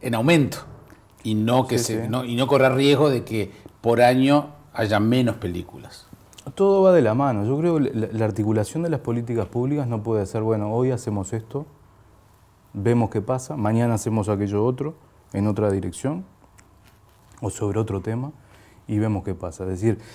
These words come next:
Speaker 2: el desarrollo de las, el, el diseño y el desarrollo de las políticas públicas tiene que ver con, con un, un objetivo estratégico.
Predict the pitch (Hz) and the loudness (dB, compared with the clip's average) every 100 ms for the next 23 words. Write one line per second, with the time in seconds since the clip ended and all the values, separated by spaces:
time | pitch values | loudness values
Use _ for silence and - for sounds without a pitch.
0 | - - 104 104 117 120 143 156 143 123 | -20 -8 -4 -2 2 2 4 4 4 4
1 | 104 - - 104 98 101 101 95 156 147 | 2 -4 -8 -8 -4 -2 0 0 2 2
2 | 104 92 85 - _ _ _ _ _ _ | 2 -2 -8 -20 _ _ _ _ _ _
3 | _ 123 98 98 - 104 117 120 120 113 | _ -4 -2 -4 -4 -2 0 2 0 0
4 | 117 107 104 107 101 117 120 131 127 113 | -2 -4 -2 -4 -4 -4 -2 -4 -4 -4
5 | 117 101 101 117 120 123 95 85 - - | -4 -2 -2 -2 -2 -2 -4 -10 -18 -20
6 | - _ - 92 117 131 131 107 120 127 | -20 _ -6 -2 0 -2 -2 -4 -2 -2
7 | 110 98 107 104 95 90 92 101 90 90 | -4 -2 0 0 -2 -6 -8 -8 -6 -8
8 | 82 87 - | -10 -18 -20